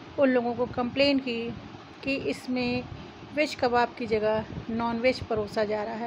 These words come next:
है। और special बात, मेरे बच्चे बाहर का बहुत खाते थे, momos, रोल,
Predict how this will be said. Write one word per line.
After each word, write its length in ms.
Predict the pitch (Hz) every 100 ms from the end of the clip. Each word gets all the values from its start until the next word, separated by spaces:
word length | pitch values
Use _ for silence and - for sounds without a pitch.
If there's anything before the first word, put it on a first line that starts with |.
| 233
है। 240 | 247 262 - - - - -
और 280 | 277 277 277 277 -
special 720 | - - - 330 277 - 285
बात, 320 | 233 214 202 - 277
मेरे 340 | 277 302 320 294
बच्चे 360 | 240 - 262
बाहर 360 | 240 233 233 233
का 100 | 240
बहुत 380 | 240 220 233 -
खाते 340 | 226 214 220 214
थे, 120 | 233 240 - - - -
momos, 520 | 254 247 247 240 240 226 220 - - - -
रोल, 500 | 240 254 247 233